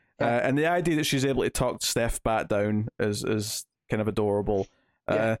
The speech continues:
Speaker 2: so, you know, I wouldn't say the issue is a complete knockout, because I do think the,
Speaker 1: Mm-hmm.
Speaker 2: uh, fighting the animatronics in the first half is just a little bit whatever.
Speaker 1: Yeah, the first half too, 'cause also remembering that it was Hatter that set up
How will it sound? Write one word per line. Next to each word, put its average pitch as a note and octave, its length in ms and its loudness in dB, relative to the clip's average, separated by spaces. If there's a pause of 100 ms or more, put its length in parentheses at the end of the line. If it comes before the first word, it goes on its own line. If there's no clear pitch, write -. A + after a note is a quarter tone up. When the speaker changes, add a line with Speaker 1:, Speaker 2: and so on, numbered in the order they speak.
(180)
Speaker 2:
so, G3 280 0 (220)
you A#3+ 100 2
know, A3 100 2
I G#3 200 0
wouldn't C4+ 240 2
say A3+ 180 2
the F3+ 140 2
issue E3+ 180 0
is D3 60 0
a D3 40 0
complete C3 300 0
knockout, C#3+ 560 0
because C3 380 0
I B2 40 2
do C#3+ 140 0
think C#3 380 -2
the, A2+ 220 2
Speaker 1:
Mm-hmm. A2 160 2
Speaker 2:
uh, - 20 2
fighting A#2 480 0
the G#2+ 100 2
animatronics G#2 640 0
in G#2+ 100 -4
the G#2 60 -2
first - 260 -4
half A#2+ 220 0
is B2+ 100 -4
just - 140 -4
a B2+ 60 2
little G2+ 200 2
bit E2 140 -2
whatever. F#2 380 0
Speaker 1:
Yeah, F3 380 2 (120)
the G3+ 120 -2
first C4+ 260 0
half C#4 200 0
too, A3 200 -2
'cause G3 120 0
also G#3 300 0
remembering G#3 480 0
that F#3 120 2
it F#3+ 40 0
was F3+ 180 -2
Hatter E3 340 0
that E3+ 180 -4
set E3 260 0
up C#3+ 240 0